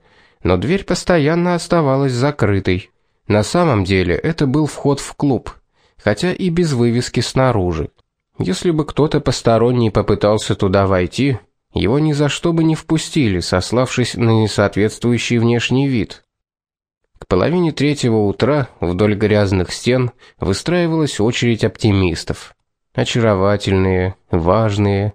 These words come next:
знаменитые и просто богатые люди шаркали ногами, проклинали холод и унижение,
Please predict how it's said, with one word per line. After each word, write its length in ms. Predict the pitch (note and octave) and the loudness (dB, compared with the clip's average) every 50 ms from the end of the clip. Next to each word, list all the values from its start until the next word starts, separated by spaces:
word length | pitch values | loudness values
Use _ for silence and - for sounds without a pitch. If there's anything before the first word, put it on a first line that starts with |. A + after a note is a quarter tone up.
| _ _ _ - | _ _ _ -4
знаменитые 960 | A#2+ A2+ B2 F3 E3+ C3 G#2+ F#2+ F2+ F2+ A2+ C#3 C3+ - A#2 A2 G#2 G2 F#2+ | -2 0 0 2 2 2 2 0 0 0 0 -2 -2 0 0 2 2 2 0
и 40 | F#2+ | 0
просто 440 | - - G#2+ C3+ C3+ - - A2+ G2 | 0 0 0 0 0 0 0 0 2
богатые 580 | F#2+ G2+ G2+ F#2+ G2+ G2+ G2 - F#2+ F2 E2+ | 2 2 4 4 2 0 2 2 0 2 2
люди 460 | F2 F#2 A#2+ C#3+ D3 B2+ B2+ B2+ A2+ - - - - _ _ | 0 0 0 -2 0 0 0 0 -2 -4 -8 -18 -20 _ _
шаркали 520 | - - - D#3 E3 D3 - - C#3 C3+ | -4 -2 0 0 0 0 0 0 2 2
ногами, 760 | C3 B2+ B2 A2+ G2+ F#2 F#2+ A#2+ C#3 C3+ B2 A#2+ A#2 A2 G#2 - _ _ _ _ _ _ | 2 2 2 2 2 2 2 2 2 2 2 0 0 -2 -4 -6 _ _ _ _ _ _
проклинали 560 | - F#2+ G2+ - C#3 D#3 E3+ F#3 G3 G3 E3+ D#3 | -2 -2 -2 0 0 0 0 0 0 0 0 -2
холод 440 | C3+ - - E3 E3+ D#3 D3 D3 | -2 -2 -2 0 2 0 0 0
и 140 | - - C3+ | -2 0 2
унижение, 920 | C3 C3 B2+ B2 A#2 G#2 G2 A2 C#3+ D#3 D3 C#3 C#3 C3+ C3 B2+ B2+ A#2+ | 2 4 4 4 2 2 0 0 0 0 2 2 2 2 0 0 -2 -4